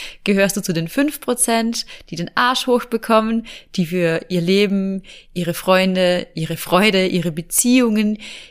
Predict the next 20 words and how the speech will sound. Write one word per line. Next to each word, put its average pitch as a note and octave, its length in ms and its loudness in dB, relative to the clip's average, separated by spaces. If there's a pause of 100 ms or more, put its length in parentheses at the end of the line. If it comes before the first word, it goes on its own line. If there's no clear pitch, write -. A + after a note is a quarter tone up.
(140)
ihr, E3+ 680 0 (500)
ja, G#3+ 160 -2
einfach A#3 260 0
ihr A#3 180 0
Leben, A3+ 540 2 (260)
ihr F#3+ 520 0 (500)
inneres A3+ 800 2 (160)
Glück, A#3 380 4 (160)
ihre G#3+ 220 -4
innere A#3+ 440 0
Zufriedenheit G#3 680 -4
losgehen, C#4+ 800 0
weil F#3 200 -4
sie E3+ 180 -8
wissen, A3+ 540 -2 (260)
hey, G3+ 180 -2
ich - 200 -6
hab G#3+ 160 -4
nur F3+ 100 -2
dieses D#3+ 320 -8